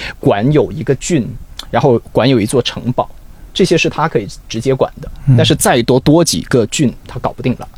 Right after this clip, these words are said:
Speaker 2: 嗯。
Speaker 1: 在英国那种面积都做不来，他得切出去。对，所以呢，当发生战争的时候，会发生怎么样子？如果说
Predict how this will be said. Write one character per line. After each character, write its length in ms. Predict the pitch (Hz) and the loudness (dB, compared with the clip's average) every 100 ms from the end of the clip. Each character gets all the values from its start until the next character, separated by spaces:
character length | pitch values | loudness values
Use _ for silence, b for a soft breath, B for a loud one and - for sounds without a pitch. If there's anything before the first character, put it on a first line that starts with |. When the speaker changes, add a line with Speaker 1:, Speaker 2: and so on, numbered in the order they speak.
| - | 0
Speaker 2:
嗯。 160 | 117 | 2
Speaker 1:
在 80 | 113 | 2
英 180 | 131 208 | 4 4
国 140 | 139 | 6
那 100 | 113 | 4
种 80 | 104 | 4
面 160 | 107 104 | 2 2
积 120 | 98 | 2
都 100 | 107 | 0
做 260 | - - | 0 0
不 100 | 95 | 0
来， 140 | 85 - | 0 -6
他 100 | - | -4
得 100 | 127 - | -4 -4
切 320 | - - 180 | -4 2 2
出 160 | 185 175 | 2 -4
去。 160 | - - b b b b - | -6 -10 b b b b -2
对， 120 | 170 B B B B | -2 B B B B
所 320 | - 156 233 | -2 4 4
以 120 | 262 | 4
呢， 180 | 110 120 | 2 2
当 140 | 165 | 2
发 120 | 180 180 | 2 0
生 140 | 190 | 2
战 180 | 226 147 | 2 2
争 200 | 139 170 | 2 2
的 60 | |
时 100 | 127 | 4
候， 40 | 131 | 4
会 60 | |
发 180 | 123 135 | 4 2
生 120 | 151 | 2
怎 100 | 147 | 0
么 60 | - | 0
样 200 | 123 107 | -2 -2
子？ 160 | - - b b | -6 -10 b b
如 120 | b 202 | b 4
果 160 | 165 | 4
说 320 | 104 151 147 | 4 4 2